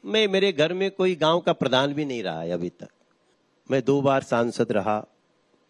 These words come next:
मैं प्रदेश का अध्यक्ष रहा, और प्रदेश के अध्यक्ष में भी हमारा तीन साल का कार्यकाल होता है, हम छह महीना ज्यादा रहे। और आम आदमी पार्टी तब सत्तर में सड़सठ सीट जीत के आई थी जब मुझे अध्यक्ष बनाया गया।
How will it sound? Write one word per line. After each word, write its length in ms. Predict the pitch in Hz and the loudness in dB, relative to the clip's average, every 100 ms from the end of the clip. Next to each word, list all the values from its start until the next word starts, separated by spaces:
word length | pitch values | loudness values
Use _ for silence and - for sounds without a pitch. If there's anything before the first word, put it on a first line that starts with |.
| _ 107 | _ -4
मैं 240 | 147 165 | 0 0
प्रदेश 400 | 143 120 160 175 | -2 0 -2 -2
का 160 | 165 139 | -2 -2
अध्यक्ष 480 | 107 127 127 - | -2 0 0 -2
रहा, 300 | 117 98 90 _ _ _ _ _ _ _ _ _ _ _ - | -6 -6 -10 _ _ _ _ _ _ _ _ _ _ _ 0
और 140 | 143 147 | 0 2
प्रदेश 380 | 147 165 185 | 2 2 0
के 100 | - | 0
अध्यक्ष 380 | 175 143 185 - | -2 2 -2 0
में 160 | 185 180 | -2 2
भी 100 | 180 | 2
हमारा 260 | 170 170 | 2 0
तीन 280 | 170 180 185 | 0 0 -2
साल 220 | 180 165 | 0 0
का 140 | 160 156 | 0 0
कार्यकाल 460 | 147 143 143 147 | 2 0 0 0
होता 220 | 143 139 151 | 0 0 -2
है, 60 | |
हम 80 | 156 | -2
छह 220 | - 175 | 0 0
महीना 260 | 185 185 185 | 2 2 2
ज्यादा 400 | 147 147 180 208 | 2 2 2 2
रहे। 300 | 151 110 - _ _ _ _ _ _ _ _ - _ _ - _ _ _ _ _ _ _ _ _ _ _ - | 0 -2 -8 _ _ _ _ _ _ _ _ -20 _ _ -20 _ _ _ _ _ _ _ _ _ _ _ 0
और 240 | 156 185 165 - - - | 2 2 -2 -16 -18 2
आम 160 | 147 185 | 4 4
आदमी 300 | 190 190 202 | 2 2 0
पार्टी 420 | 175 165 180 208 | 0 0 0 -2
तब 240 | - 196 | 2 0
सत्तर 520 | 180 - 170 - 214 214 | 0 0 -2 2 0 2
में 140 | 220 | 0
सड़सठ 480 | 165 170 165 214 - | 0 -2 0 -2 -4
सीट 260 | - 185 | -4 -4
जीत 300 | 170 156 175 | -2 -6 -6
के 120 | - 156 | 0 0
आई 160 | 160 | 0
थी 160 | 170 170 | -2 -2
जब 140 | 151 | 0
मुझे 240 | 147 127 139 | -2 0 -2
अध्यक्ष 320 | 117 147 - | 0 -4 0
बनाया 380 | 120 117 110 98 | 0 2 2 0
गया। 220 | 90 | -6